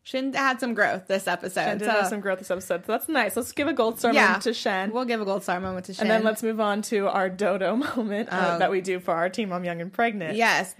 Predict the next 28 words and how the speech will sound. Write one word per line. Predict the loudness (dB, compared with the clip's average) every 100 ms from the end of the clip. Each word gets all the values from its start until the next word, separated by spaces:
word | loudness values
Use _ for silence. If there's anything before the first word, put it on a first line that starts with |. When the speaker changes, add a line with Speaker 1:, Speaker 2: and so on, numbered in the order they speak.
| -2
Speaker 2:
So | 4 4 6
Speaker 1:
dodo | 4 4 2
of | 0 -2
the | -2
Speaker 2:
do | 0
you |
wanna | 0
Speaker 1:
week. |
Speaker 2:
explain | -2 -2 -2 -2
to | 0
that? | 2 2 4
Speaker 1:
Yes. | 4 2 0 -10 _ -20 -20 _ 4
Um, | 6 6 4 2 0 -6 -10 0
dodo | 4 6 6
of | 4
the | 0
week | -2 -2 0
is | 2 2 2
someone | 0 2 2 2
who, | 0 2 4 4 0 -8 _ -20 _ _ _ _ _ _ _ _ _ _ _ _ _ -6
man | 0 2 2
or | 2
woman, | 2 0 -4 -6 0
who, | 2 2 2 2
um, | 4 4 6 4 2 -2 -8 -2
could | 0 0
do | 0 0 4
better, | 6 6 2 -2 -4